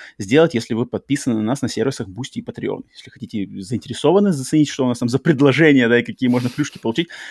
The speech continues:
то, естественно, все ссылки в описании. А, сами, в принципе, наверное, всё знаете. Если, если хотите, то найдёте. Это несложно. Итак, а, прежде чем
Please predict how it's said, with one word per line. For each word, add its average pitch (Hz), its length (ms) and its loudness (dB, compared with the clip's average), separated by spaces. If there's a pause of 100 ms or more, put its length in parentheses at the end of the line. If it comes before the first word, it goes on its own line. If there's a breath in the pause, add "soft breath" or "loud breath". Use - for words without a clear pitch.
(140 loud breath)
то, 131 80 6
естественно, 139 400 2
все 135 180 0
ссылки 127 460 0
в 104 80 0
описании. 127 560 2 (400 soft breath)
А, 95 100 -6
сами, 107 220 -4
в - 20 -8
принципе, - 240 -12
наверное, 92 140 -8
всё 101 100 -16
знаете. 87 320 -12 (140)
Если, 113 280 -8
если 131 200 -6
хотите, 165 320 -12
то 120 80 -6
найдёте. 98 400 -6 (240)
Это - 100 -16
несложно. - 360 -16 (680 loud breath)
Итак, 143 400 2 (180)
а, 135 260 0
прежде 185 340 0
чем 143 300 4